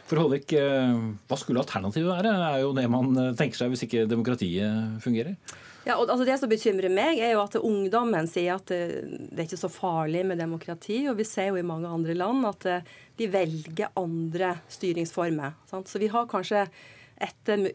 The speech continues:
Speaker 2: Berlinmurens fall, så har vi kanskje lent oss litt tilbake og tenkt at, ja, men alle vil jo bli liberaldemokrati, det er det beste. Men akilleshælen er at det er valg, holdt på å si, nesten hele tida,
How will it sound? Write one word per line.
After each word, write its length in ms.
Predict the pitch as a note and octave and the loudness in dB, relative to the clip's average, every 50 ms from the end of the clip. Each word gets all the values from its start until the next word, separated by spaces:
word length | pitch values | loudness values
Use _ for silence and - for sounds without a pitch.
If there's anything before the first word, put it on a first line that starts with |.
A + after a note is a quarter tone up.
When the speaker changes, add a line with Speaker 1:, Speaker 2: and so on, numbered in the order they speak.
| F#3 F3+ | 0 0
Speaker 2:
Berlinmurens 640 | F3+ G3 G3 G3 F#3+ F#3 E3+ E3+ E3 E3 E3 E3 - | 2 4 4 4 2 2 0 0 0 -2 -2 -6 -6
fall, 400 | - - G#3 A#3 C#4 D#4 D4+ C#4+ | -4 0 2 2 4 2 2 0
så 140 | - - B3+ | 0 0 0
har 80 | A#3 A3+ | 0 0
vi 60 | - | 0
kanskje 260 | A3 G#3+ - A3+ A3 | 0 0 0 0 0
lent 240 | G#3+ G3+ G3 G3 - | 2 0 0 -2 -6
oss 100 | E3+ - | -4 -4
litt 140 | F#3+ F3+ - | -4 -4 -4
tilbake 480 | F#3+ E3+ F3+ E3+ E3+ E3+ _ - F3+ | -4 -2 -2 -4 -4 -4 _ -4 -4
og 80 | F3+ E3+ | -2 -2
tenkt 240 | - F3 F3 E3 - E3 | -2 -4 -4 -4 -4 -6
at, 80 | D#3+ E3 | -4 -2
ja, 140 | F3 E3 E3+ | -2 -2 0
men 160 | E3+ D#3+ D#3+ - - | 0 -2 -2 -2 -4
alle 240 | - F3 F3 F3 E3+ | -4 -4 -2 -2 -2
vil 160 | E3+ E3+ E3 | -2 -2 -2
jo 80 | D#3+ | -2
bli 160 | D3+ D#3+ D#3+ D#3+ E3 | -4 -4 -4 -2 -2
liberaldemokrati, 880 | D#3+ D3+ E3 E3 D#3 D#3 D#3 D3+ D#3 E3 - - D#3 - - A#3 A#3+ B3 A3+ | -2 -2 -2 -2 -2 -2 -2 -4 -6 -6 -8 -10 -12 -6 -4 -2 -2 0 0
det 80 | F#3 D#3+ | 0 -2
er 80 | D#3 D3 | -2 -4
det 60 | C#3+ | -4
beste. 320 | C3+ - - - - D3+ C#3+ - _ - - - - - - - - G#3 | -6 -8 -8 -8 -8 -10 -10 -12 _ -20 -20 -20 -20 -20 -20 -4 0 2
Men 160 | G#3 G#3 G3 - - - - - - _ - _ - | 2 2 0 -4 -8 -20 -20 -20 -20 _ -8 _ -6
akilleshælen 880 | G#3 - - C#4 C4+ C4 B3 G3+ F#3 - - E3 D#3 D3+ D3+ E3 E3 | -4 -2 0 0 2 2 2 2 0 0 0 0 0 2 2 0 2
er 320 | - F#3+ F#3+ F#3 F#3 F#3 - | 2 2 2 4 2 0 -4
at 240 | E3+ E3 - - | -8 -10 -8 -6
det 160 | F3 F3+ F3 - | -6 -6 -2 -2
er 240 | F3+ F3 F3 F3+ | -2 0 0 0
valg, 480 | E3+ E3+ F3+ G#3 B3 C4 A#3+ G3+ E3 - - - | -2 0 2 2 2 2 0 0 -2 -8 -10 -8
holdt 160 | F#3+ F3+ F3+ | -8 -6 -6
på 80 | G3 | -6
å 60 | F#3 - | -4 -4
si, 80 | F#3 F#3 | -2 -2
nesten 560 | F#3 F#3 F#3 - - - - - - A3 F#3 | -2 -4 -4 -6 -6 -6 -6 -6 -6 -6 -4
hele 240 | G#3+ E3+ E3 F3+ F#3 | -2 -2 -2 -2 -2
tida, 300 | - E3+ F3 F#3+ A#3+ | -2 -2 0 0 0